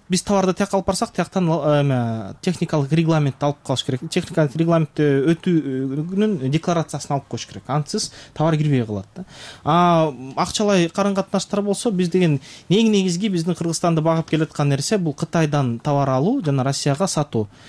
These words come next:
Кытайдан биздикилер доллар менен алат, а долларды Кыргызстандын ичинен алат, обменка менен банктардан. Анан Россияга, Казакстанга теңге с-, э, рубльге сатат. Э, курс түшөрү менен ал алып сатуу, э, анын пайдасы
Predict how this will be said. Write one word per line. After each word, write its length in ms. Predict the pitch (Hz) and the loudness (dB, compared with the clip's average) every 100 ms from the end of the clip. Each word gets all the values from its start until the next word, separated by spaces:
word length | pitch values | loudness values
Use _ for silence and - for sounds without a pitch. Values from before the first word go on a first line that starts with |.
| - - | -20 -16
Кытайдан 460 | - 180 190 185 175 | -6 0 2 4 2
биздикилер 580 | 170 170 175 180 175 143 | 2 2 2 2 2 2
доллар 380 | 131 185 175 160 | 2 4 4 2
менен 320 | 151 147 151 | 2 2 2
алат, 180 | 202 269 _ _ - - - 123 | 0 -2 _ _ -20 -20 -10 -4
а 60 | |
долларды 600 | 131 185 185 175 165 170 - | 2 4 4 2 2 2 2
Кыргызстандын 600 | - 196 - 190 175 165 | -2 -2 0 2 4 4
ичинен 300 | 165 - 139 | 2 0 -2
алат, 240 | 123 175 226 | 0 -2 0
обменка 400 | 175 165 165 165 | 0 0 0 0
менен 200 | 151 139 | 0 0
банктардан. 560 | 143 143 - 139 127 123 - - - | 0 -2 -4 -4 -2 -4 -10 -16 -2
Анан 340 | 139 208 196 160 | 2 4 2 0
Россияга, 560 | 151 - 160 151 170 | -2 0 0 0 0
Казакстанга 640 | 160 147 143 - 147 151 196 | -2 -2 -2 -2 -2 0 0
теңге 360 | - 151 156 | 2 2 2
с-, 160 | 160 - | 0 0
э, 240 | 147 139 | 2 2
рубльге 460 | 135 160 151 135 147 | 4 4 4 2 0
сатат. 280 | 131 107 101 - | -2 -8 -10 -12
Э, 240 | 123 127 117 | -12 -10 -10
курс 220 | - 196 - | -2 -2 -2
түшөрү 320 | - 208 180 | 0 2 4
менен 340 | 170 180 269 - - - - | 4 4 2 -2 -16 -20 -2
ал 200 | 156 170 | 2 4
алып 220 | 175 170 | 2 0
сатуу, 540 | - 170 - 240 226 202 - - | -2 -4 0 0 0 -2 -10 -6
э, 60 | 135 | 0
анын 560 | 139 135 156 147 135 | 2 4 4 4 0
пайдасы 560 | 113 175 170 160 - 208 | -2 -2 0 -2 -2 -6